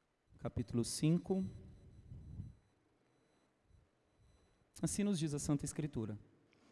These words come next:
Sucedeu que, ouvindo todos os reis dos amorreus, que habitavam desde o lado do Jordão ao ocidente,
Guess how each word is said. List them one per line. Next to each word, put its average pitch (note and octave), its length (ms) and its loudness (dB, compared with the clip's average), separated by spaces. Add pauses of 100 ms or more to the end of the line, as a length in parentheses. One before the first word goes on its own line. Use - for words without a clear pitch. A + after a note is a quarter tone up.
(1040)
Sucedeu G#3 720 6
que, C#3 340 6 (440)
ouvindo F3+ 640 8
todos A3+ 480 6
os E3 160 8
reis D#3 340 6
dos C#3 180 4
amorreus, C#3 760 8 (520)
que - 140 2
habitavam C3+ 800 4 (160)
desde F#3+ 480 6
o G3 80 6
lado D#3+ 320 4
do D#3 140 4
Jordão C3+ 680 6
ao C3 160 6
ocidente, C3 760 4